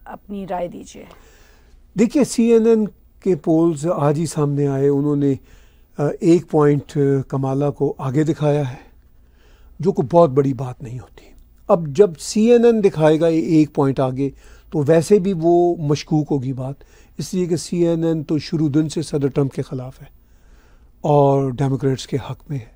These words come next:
Speaker 2: तो वो तो दिखाएगा नहीं, क्योंकि जो इस वक्त कंजर्वेटिव मीडिया के पोल्स हैं, वो सदर ट्रंप को एक या दो पॉइंट आगे दिखा रहे हैं। ये बात सीएनएन की ठीक है,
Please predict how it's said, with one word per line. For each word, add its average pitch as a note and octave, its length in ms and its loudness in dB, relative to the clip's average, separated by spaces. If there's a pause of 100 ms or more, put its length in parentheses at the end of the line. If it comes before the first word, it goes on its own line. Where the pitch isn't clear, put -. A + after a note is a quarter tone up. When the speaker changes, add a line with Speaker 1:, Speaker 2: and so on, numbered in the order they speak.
(600)
Speaker 2:
तो F#3 80 2
वो E3+ 320 6
तो F3+ 360 4
दिखाएगा C3+ 460 0
नहीं, D3 320 -4 (120)
क्योंकि F3 260 0
जो E3 520 2
इस E3 240 -6
वक्त F3+ 220 -4
कंजर्वेटिव E3 680 2
मीडिया D#3 600 2
के B2+ 220 -6
पोल्स C3 400 -6
हैं, C3 100 -10 (360)
वो D#3+ 100 4
सदर D3 260 2
ट्रंप D3+ 300 -2
को E3 240 -4
एक D3+ 360 2
या D3+ 80 2
दो C3+ 160 -2
पॉइंट C#3+ 320 -4
आगे C3+ 200 -4
दिखा C3+ 220 -10
रहे A#2 200 -14
हैं। A#2+ 80 -20 (1120)
ये A3 160 6
बात A#3+ 240 6
सीएनएन E3+ 420 2
की D3 140 -6
ठीक - 360 -10
है, D3 180 -2